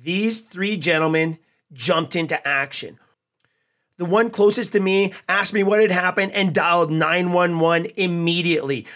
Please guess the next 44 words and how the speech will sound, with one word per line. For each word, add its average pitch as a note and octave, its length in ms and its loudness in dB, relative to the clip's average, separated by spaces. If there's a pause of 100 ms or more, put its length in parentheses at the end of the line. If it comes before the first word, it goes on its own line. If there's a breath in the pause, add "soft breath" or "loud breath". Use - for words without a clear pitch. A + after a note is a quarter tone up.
(100)
The F3 140 -2
other A3 280 4
two E3+ 260 -2
asked A3+ 340 -2
if F3+ 80 0
I F3 160 0
had F3+ 320 -2
aspirin F3+ 500 0
on C#3 180 0
me, G#2+ 180 -8 (180 soft breath)
which F#3 280 0
I G3+ 140 -2
did F3+ 320 -2
not F3+ 400 0
at E3 140 -2
the D#3+ 100 -4
time. B2+ 340 -8 (460)
They E3+ 160 -2
went G#3 200 2
and G#3 100 -4
checked G#3 400 -2
their F#3+ 240 2
packs F3+ 360 -2
for F3+ 140 -2
aspirin. F3+ 460 0 (180 loud breath)
They G3 300 0
didn't F3+ 240 0
have E3 280 -2
any, E3+ 280 -2 (120)
so - 140 -2
they F#3 140 2
went G3+ 220 2
around G3 380 0
asking F#3+ 520 -4
anybody A3 480 0
they F#3+ 200 2
could F#3 240 -4
find E3+ 400 0 (200)
to F3+ 100 -6
see G3+ 260 2
if G3 140 0 (140)
anybody F#3+ 540 2
had C3+ 180 -2
aspirin. B2+ 480 -4